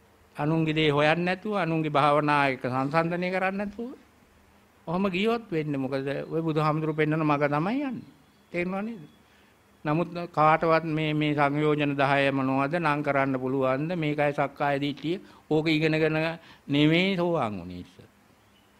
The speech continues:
ඔයගොල්ලන්ට තමයි ඔය උගත් පිස්සුව තියෙන්නේ. තේරුණා නේද? කමඨහනේ ඔය ටික අහක් වුණා, ඇලින් ගැටින් නැතුව. සංයෝජන නැති කරනවා. හැබැයි කාය ඉන්ද්‍රියෙන් විතරයි. හැබැයි හැම වෙලෙමත් නෙමෙයි. තේරුණා නේද?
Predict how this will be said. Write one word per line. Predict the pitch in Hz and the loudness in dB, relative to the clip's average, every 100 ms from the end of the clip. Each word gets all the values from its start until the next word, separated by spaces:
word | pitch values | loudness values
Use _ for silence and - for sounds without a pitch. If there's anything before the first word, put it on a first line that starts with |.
| _ _ _ _ _ - | _ _ _ _ _ -4
ඔයගොල්ලන්ට | 143 151 147 147 | 2 4 4 4
තමයි | 135 147 202 | 0 2 2
ඔය | 190 | 2
උගත් | 160 151 | 0 -2
පිස්සුව | 143 123 117 92 | -2 -6 -6 -12
තියෙන්නේ. | - - _ _ _ _ _ _ _ _ _ _ _ _ _ _ _ | -14 -20 _ _ _ _ _ _ _ _ _ _ _ _ _ _ _
තේරුණා | - 165 175 226 | -4 -2 -2 -4
නේද? | 233 120 - | -8 -12 -12
කමඨහනේ | 135 143 156 170 180 190 180 175 170 - - _ | -2 0 2 4 6 6 4 2 -2 -12 -20 _
ඔය | 170 | 4
ටික | 170 170 | 4 4
අහක් | 160 160 139 | 6 6 4
වුණා, | 131 156 233 | 2 4 4
ඇලින් | 226 220 170 | 4 4 4
ගැටින් | 123 104 95 | 2 -2 -8
නැතුව. | 92 - 110 156 202 196 170 170 175 185 | -10 -10 -6 0 2 2 0 0 0 -2
සංයෝජන | 147 151 160 165 185 214 | 0 2 2 0 0 0
නැති | 190 139 | -2 -2
කරනවා. | 110 107 | -6 -4
හැබැයි | 139 208 240 | -2 -2 0
කාය | 214 214 226 | 4 4 4
ඉන්ද්‍රියෙන් | 226 214 233 254 | 2 0 0 -2
විතරයි. | 220 - 87 87 - _ _ - _ | -2 -6 -10 -12 -20 _ _ -20 _
හැබැයි | 160 208 | 0 4
හැම | 185 196 | 4 6
වෙලෙමත් | 247 247 262 330 277 - | 4 4 2 0 -4 -6
නෙමෙයි. | 107 - - _ _ _ _ _ _ _ _ _ _ _ _ _ _ _ _ _ _ - | -12 -14 -20 _ _ _ _ _ _ _ _ _ _ _ _ _ _ _ _ _ _ 0
තේරුණා | 185 190 214 | 2 2 -2
නේද? | 254 | -4